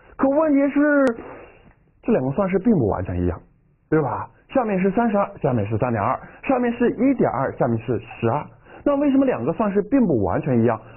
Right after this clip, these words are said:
而得到的，得到的答案是正好的一样的呢？偶然？巧合？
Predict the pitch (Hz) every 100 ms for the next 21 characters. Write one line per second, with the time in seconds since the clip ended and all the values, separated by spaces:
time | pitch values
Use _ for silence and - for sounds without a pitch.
0 | - 170 196 220 190 190 147 165 240 214
1 | 160 135 175 139 170 135 - - 294 285
2 | 202 135 107 107 127 123 117 - - _
3 | _ _ _ _ _ _ _ _ - 139
4 | 139 175 233 - _ _ _ _ - 165
5 | 135 139 190 254